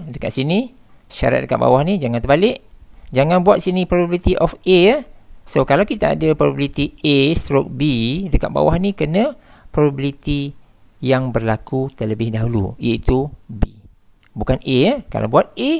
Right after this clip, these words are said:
dia jadi salah. Alright. Okey, now, habis yang itu, kita akan pergi pula kepada, ah, yang kedua, iaitu mutually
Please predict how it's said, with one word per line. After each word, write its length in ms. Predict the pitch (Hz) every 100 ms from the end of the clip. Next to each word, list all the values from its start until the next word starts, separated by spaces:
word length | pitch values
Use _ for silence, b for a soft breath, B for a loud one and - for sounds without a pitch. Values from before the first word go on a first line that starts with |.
| -
dia 320 | _ - 220
jadi 160 | 110
salah. 400 | 101 95 - - - - _ - - _ - _ - _ - - b b b b -
Alright. 320 | 135 254 349 - - - - - - - B B
Okey, 220 | 156 151
now, 240 | 143 101
habis 400 | - 180 233 294
yang 160 | 202 180
itu, 420 | 156 - 131 202 220
kita 240 | 208 269
akan 120 | 262 220
pergi 240 | 190 190
pula 300 | 180 170 170
kepada, 880 | 160 151 139 135 135 143 139 135 131 b b b
ah, 320 | 131 120 117
yang 180 | 120 120
kedua, 460 | 117 120 131 185 -
iaitu 500 | 131 123 135 127 123 b b b b _ _ _ _ _ _ -
mutually 720 | 165 214 196 185 180 180 190